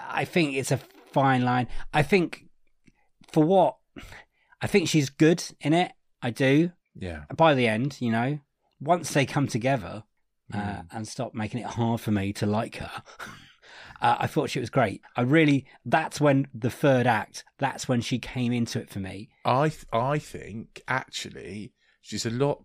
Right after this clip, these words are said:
Speaker 2: better a character than she might get credit for, because I think she's the one that has the real growth in the story.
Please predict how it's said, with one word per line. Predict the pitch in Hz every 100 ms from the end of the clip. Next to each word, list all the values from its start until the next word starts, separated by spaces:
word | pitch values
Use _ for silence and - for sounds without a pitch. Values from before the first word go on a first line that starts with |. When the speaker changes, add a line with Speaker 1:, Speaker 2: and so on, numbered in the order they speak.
| -
Speaker 2:
better | 131 110 - 101
a | 95
character | - 110 101 - - 85
than | 78 80 80 - - - -
she | - 95
might | 98 90
get | - -
credit | - 92 -
for, | - 71 -
because | 92 - 98 92 - _ _ _ _
I | 113 120
think | - 87
she's | - 104 92 -
the |
one | 92 92 87
that |
has | 95 90
the | 104
real | 95 95
growth | 90 101 104 101 -
in | 95 90
the |
story. | 87 - 113 104 76 -